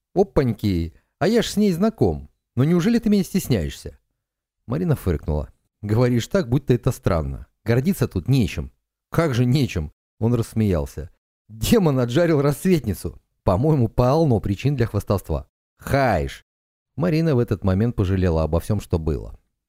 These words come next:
Но Хайш вдруг резко сел, развернул ее от себя и обнял сзади. Прошептал в самую шею. «На кой ляд мне об этом рассказывать, а?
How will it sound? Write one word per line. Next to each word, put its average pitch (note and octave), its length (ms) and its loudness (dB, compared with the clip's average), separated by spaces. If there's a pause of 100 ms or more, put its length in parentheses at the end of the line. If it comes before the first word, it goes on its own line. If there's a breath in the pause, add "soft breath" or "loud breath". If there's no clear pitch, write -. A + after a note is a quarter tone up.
(400)
Но F3 160 -2
Хайш B2 260 -2
вдруг F#2+ 240 -2
резко E2+ 320 -2
сел, D#3 320 -4 (360)
развернул F2+ 520 2
ее D#2+ 160 2
от C#2 80 -4
себя C#3+ 260 -4
и B2+ 40 2
обнял F2 320 0
сзади. C#2 420 -6 (640)
Прошептал F#2 400 -2
в - 60 -10
самую F2 300 0
шею. - 380 -8 (760)
«На B2+ 120 0
кой D#3+ 220 0
ляд C3 300 0
мне G2 160 2
об F#2 100 2
этом A#2 220 0
рассказывать, E2+ 520 -2
а? A2 220 0